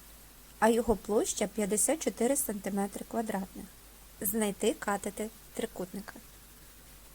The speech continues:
Такі задачі у восьмому класі ми розв'язували за допомогою одного рівняння з одною змінною. Але за допомогою системи рівнянь розв'язувати легше і зручніше.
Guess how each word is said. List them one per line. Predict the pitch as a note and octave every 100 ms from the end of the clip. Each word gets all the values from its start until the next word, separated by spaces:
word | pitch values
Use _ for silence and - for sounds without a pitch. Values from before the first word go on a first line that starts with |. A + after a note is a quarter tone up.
| - - - - - - - - - -
Такі | - C4+ F#4
задачі | D4 A#3+ G3+ G3+ - A#3
у | A3+
восьмому | C4+ D#4 B3+ A#3+
класі | A3 C4+ F4 - A#3+
ми | A#3 C4
розв'язували | A#3+ G#3 A3 C#4 D#4+ F4 D#4+ D4+
за | A#3
допомогою | G#3+ A3 A3+ A#3 D#4 D#4+ D4+ C#4+ - - - -
одного | F4 D#4+ B3 G3+
рівняння | G3+ F#3+ F#3+ A#3 F#4 D#4+
з | A3+ -
одною | G3 G3 G#3+ D#4
змінною. | C4 F#3+ G3+ A3+ A#3 A3 - - - - - - - -
Але | G#3+ G#3 B3+ A4+
за | C4
допомогою | A3 A#3 B3 B3+ A3+ A3
системи | A3+ - A3 G3+
рівнянь | F#3+ F#3 F#3+ A#3 F4+ B4 -
розв'язувати | G#3 F#3+ G#3 G#3+ G3+ -
легше | G3 F#3 F#3 - D#4+ -
і | -
зручніше. | A#3+ B3 - - B3 - -